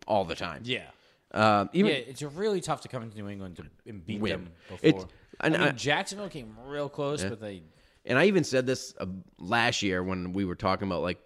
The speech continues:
Speaker 1: the Chargers. This is just the allure of Foxborough, and, uh, I mean, it's probably like what it was like from when we were, when I was a kid anyway. It was like Dallas or, like, going to, like, any team, or, like, going to, like, Yankee Stadium in October or something crazy like that where teams are just known for winning all the time.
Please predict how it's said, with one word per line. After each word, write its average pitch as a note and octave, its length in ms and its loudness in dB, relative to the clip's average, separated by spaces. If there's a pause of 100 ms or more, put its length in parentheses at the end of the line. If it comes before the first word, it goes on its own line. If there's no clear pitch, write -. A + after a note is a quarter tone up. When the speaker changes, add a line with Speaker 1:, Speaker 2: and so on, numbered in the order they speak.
Speaker 1:
the G2+ 80 -4
Chargers. F#2+ 640 -2 (420)
This G#2 160 -2
is A2 80 0
just A#2+ 320 -4
the G#2 240 -6
allure F#2 540 -2
of F2+ 140 -6
Foxborough, G2 640 0
and, F2+ 240 -4
uh, F2 240 -2 (540)
I B2 80 4
mean, A2+ 320 2
it's B2+ 160 -2
probably D3 240 6
like A#2+ 140 4
what A2+ 120 2
it A2+ 40 0
was G2 160 -4
like G2+ 200 -2
from G2 160 -6
when F#2+ 160 -4
we F#2+ 140 -2
were, F2+ 220 -6
when F#2 160 -6
I F2+ 100 -2
was F2 140 -6
a - 20 -18
kid D2 200 -8
anyway. F2 200 -6
It E2 80 -10 (180)
was G#2 140 -2
like E2 160 -4
Dallas E2+ 480 0
or, G#2 80 -2
like, F#2 160 -2
going B2 280 4
to, A#2 100 0
like, G#2 200 0
any G#2 160 0
team, G2+ 420 -2 (280)
or, A3+ 80 8
like, F#3+ 80 8
going D3+ 160 6
to, C3+ 40 2
like, B2 120 2 (100)
Yankee A#2 300 -2
Stadium G#2+ 500 0
in G#2+ 80 0
October A2 460 0
or A2 40 -2
something B2+ 180 -6
crazy C#3+ 260 0
like A#2 120 0
that A2+ 140 0
where G#2+ 80 2
teams A#2+ 320 0
are A#2 60 0
just G2 160 -4
known G2+ 380 -2
for A2 120 -4
winning G2+ 340 -2
all A2+ 120 2
the A2 100 -2
time. A#2+ 340 2